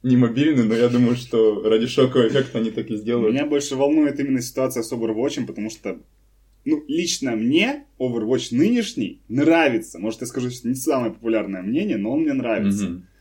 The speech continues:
Speaker 2: Хотя вот я знаю, игроков закидывают там томатами в итальянских ресторанах. <laughs>
Speaker 1: Вялеными, да?
Speaker 2: Нет, про-, просто такими томатами. Там корейского игрока закидали томатами в ресторане, он вышел поесть. <laughs> Не суть важно.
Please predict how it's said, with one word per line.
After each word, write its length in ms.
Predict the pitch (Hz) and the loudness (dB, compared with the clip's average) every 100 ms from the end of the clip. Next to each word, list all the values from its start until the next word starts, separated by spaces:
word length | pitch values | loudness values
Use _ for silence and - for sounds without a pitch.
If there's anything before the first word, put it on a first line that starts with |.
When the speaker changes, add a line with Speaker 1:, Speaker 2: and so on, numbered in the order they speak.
| _ _ _ | _ _ _
Speaker 2:
Хотя 160 | 110 | -10
вот 100 | 98 - - | -10 -10 -8
я 100 | 104 | -6
знаю, 280 | 110 101 98 | -4 -4 -4
игроков 360 | 113 113 110 | -4 -4 -4
закидывают 480 | 101 98 101 92 - | -6 -8 -8 -8 -12
там 140 | - - | -16 -10
томатами 640 | 107 123 160 160 101 90 _ | -6 -4 -2 -4 -4 -8 _
в 120 | 104 | -18
итальянских 480 | 95 196 101 98 - | -8 -6 -6 -10 -14
ресторанах. 480 | 113 - 113 110 - - - - 453 480 508 523 440 _ _ _ _ | -14 -8 -6 -2 -4 -6 -14 -14 -10 -8 -8 -10 -14 _ _ _ _
<laughs> 80 | 254 | -2
Speaker 1:
Вялеными, 960 | 311 294 262 196 135 131 131 120 113 - | 0 2 0 0 4 4 4 2 0 0
да? 340 | 190 135 135 | 0 2 0
Speaker 2:
Нет, 360 | 147 165 139 131 | 4 6 6 2
про-, 160 | 143 147 | -4 0
просто 320 | 165 156 147 | 2 2 2
такими 240 | 131 127 | 0 -2
томатами. 460 | 123 135 165 160 117 | -2 0 0 0 -4
Там 140 | 113 | -4
корейского 500 | 151 160 165 - 131 | 2 6 6 4 0
игрока 300 | 123 127 165 | 0 0 0
закидали 440 | 165 131 117 135 131 | -2 -2 0 0 0
томатами 520 | 127 123 143 123 120 | -2 -2 -2 -2 -4
в 440 | 113 110 113 113 113 | -4 -2 0 0 -2
ресторане, 480 | 123 123 135 131 | -4 -4 -2 -2
он 80 | 117 | -2
вышел 260 | 117 123 113 | -4 -4 -6
поесть. 580 | - 113 113 104 - - - _ _ | -2 2 2 0 -8 -12 -12 _ _
<laughs> 280 | _ _ | _ _
Не 140 | 123 160 | -2 0
суть 200 | 165 131 | 2 2
важно. 340 | 120 - - | 0 -4 -8